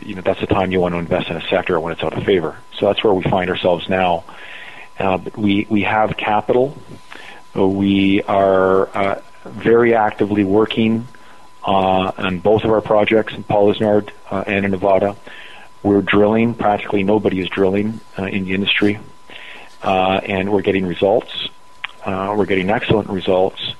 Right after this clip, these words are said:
And we have a very large deposit when, uh, most of our peers are, are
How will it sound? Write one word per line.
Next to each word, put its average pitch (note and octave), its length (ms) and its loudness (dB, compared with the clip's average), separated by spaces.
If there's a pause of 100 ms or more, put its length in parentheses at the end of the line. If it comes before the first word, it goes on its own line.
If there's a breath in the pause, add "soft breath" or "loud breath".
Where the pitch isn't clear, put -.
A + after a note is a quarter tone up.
(500 loud breath)
And G#2 180 -2
we G2 80 -2
have G#2 200 0
a F#2 80 -2
very G2+ 340 2
large G2 380 2
deposit G2 680 -2 (560 soft breath)
when, F#2 380 -4 (140)
uh, G2+ 220 -8
most G#2 340 0
of G2 80 0
our G2+ 100 2
peers F#2 440 -4
are, F2 320 -4
are F2+ 260 -4